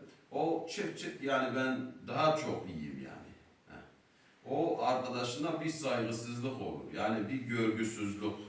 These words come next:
Evet. Evet, kendilerinden başkasına değer vermediklerini,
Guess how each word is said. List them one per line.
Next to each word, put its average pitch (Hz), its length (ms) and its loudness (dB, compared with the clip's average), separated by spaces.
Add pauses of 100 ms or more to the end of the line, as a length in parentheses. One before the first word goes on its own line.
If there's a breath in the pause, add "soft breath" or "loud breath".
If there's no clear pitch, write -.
(280)
Evet. - 320 -4 (1700 loud breath)
Evet, 107 360 4
kendilerinden 151 960 6
başkasına 156 760 2
değer 160 400 6
vermediklerini, 127 1000 2